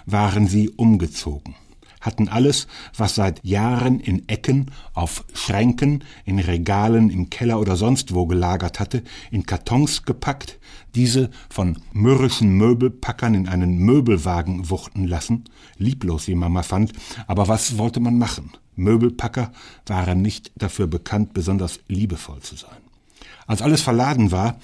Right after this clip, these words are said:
wollte Mama noch schnell einmal nachschauen, ob auch wirklich nichts liegen geblieben war, und machte einen letzten Rundgang durch die alte Wohnung. Als sie sich umdrehte,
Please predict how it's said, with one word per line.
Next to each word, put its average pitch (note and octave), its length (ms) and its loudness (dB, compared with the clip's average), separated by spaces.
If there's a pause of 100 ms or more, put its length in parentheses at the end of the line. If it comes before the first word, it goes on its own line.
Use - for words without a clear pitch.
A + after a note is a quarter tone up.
(240)
wollte A2 260 2
Mama A2+ 280 4
noch G2 200 0
schnell A#2+ 300 0
einmal F#2+ 260 0
nachschauen, A2+ 880 0 (280)
ob - 180 -8
auch E2 220 -6
wirklich G#2 500 -2 (220)
nichts - 420 -2 (100)
liegen G2 340 2
geblieben D#2 500 -8
war, C#2+ 260 -16 (240)
und F#2+ 120 -10
machte - 280 -4
einen G2 160 0
letzten G2 360 -4
Rundgang G2+ 600 -2
durch - 160 -8
die - 140 -8
alte F2 300 -4
Wohnung. E2 380 -6 (1080)
Als G#2+ 140 -2
sie A#2+ 80 4
sich A2+ 320 0
umdrehte, G#2+ 680 0